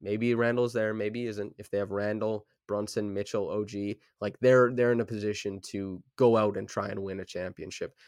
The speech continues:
So O G, if they don't make another, if they don't add anyone else and it's just O G for forever, then the Knicks,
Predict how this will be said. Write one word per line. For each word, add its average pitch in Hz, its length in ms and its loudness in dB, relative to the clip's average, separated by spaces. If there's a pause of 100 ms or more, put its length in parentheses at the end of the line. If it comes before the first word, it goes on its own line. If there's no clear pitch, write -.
(100)
So 131 220 6
O 156 180 10
G, 131 400 2 (260)
if 127 160 0
they 127 140 6
don't 135 220 6
make 139 180 2
another, 120 320 4
if 120 140 -6
they 117 100 0
don't 135 220 4
add 113 260 0
anyone 123 360 2
else 113 360 -2
and 107 140 -4
it's 101 120 -8
just - 220 -6
O 113 180 2
G 113 220 -2
for 117 180 -2
forever, 107 460 -4 (260)
then 131 140 6
the 143 100 6
Knicks, 147 400 -2